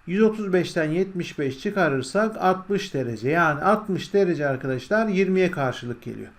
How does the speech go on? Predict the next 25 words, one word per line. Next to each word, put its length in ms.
Bize 200
koyunların 580
sayısını 560
sormuş. 520
Koyunlara 480
bakıyoruz. 540
E, 100
koyunlar 480
da 100
altmış 420
derece 360
zaten. 520
O 100
zaman 280
altmış 400
derece 300
yirmiye 420
karşılık 500
geldiğine 480
göre 280
demek 340
ki 300
koyunların 520
sayısı 440
yirmidir. 640